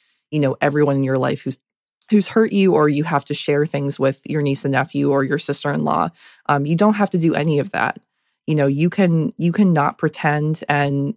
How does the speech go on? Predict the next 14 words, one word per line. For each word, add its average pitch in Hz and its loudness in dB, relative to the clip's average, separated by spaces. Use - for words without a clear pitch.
stay 143 0
silent 160 0
um, - -4
you 156 -2
cannot 151 0
pretend 147 -2
and 143 -2
speak - -4
out 156 2
about 170 0
it. 180 0
You 147 -4
cannot 143 0
pretend 135 0